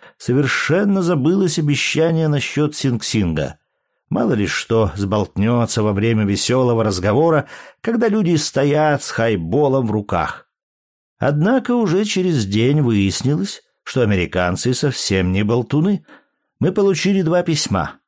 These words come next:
Одно было адресовано нам — тесть Хемингуэя учтиво сообщал в нём, что он уже переговорил с начальником тюрьмы,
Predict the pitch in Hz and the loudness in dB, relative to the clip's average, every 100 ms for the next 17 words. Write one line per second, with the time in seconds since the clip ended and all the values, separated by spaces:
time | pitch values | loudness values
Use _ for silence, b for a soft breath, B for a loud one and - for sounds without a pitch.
0 | _ _ _ 95 98 196 151 170 175 - | _ _ _ -2 0 0 2 2 2 0
1 | 135 123 123 - 143 113 95 85 82 85 | 0 0 -2 0 2 2 0 0 -2 -2
2 | 78 - - _ _ _ _ - 151 185 | -4 -8 -18 _ _ _ _ -4 0 0
3 | - - - 123 120 110 117 139 147 135 | -2 -8 -4 0 0 2 2 4 4 2
4 | 120 - - 117 151 151 127 127 110 - | 0 -6 -2 0 2 0 2 0 0 -2
5 | 120 127 110 95 98 127 151 B B B | 2 2 2 2 2 2 0 B B B
6 | - 110 120 202 175 127 190 160 - 135 | -8 -2 0 2 2 2 2 0 -2 -2
7 | 123 113 107 104 156 147 - 107 - 135 | 0 2 2 2 2 0 -2 -2 0 0
8 | 139 104 101 98 80 92 82 80 151 190 | 2 2 0 -2 -2 -2 0 2 2 0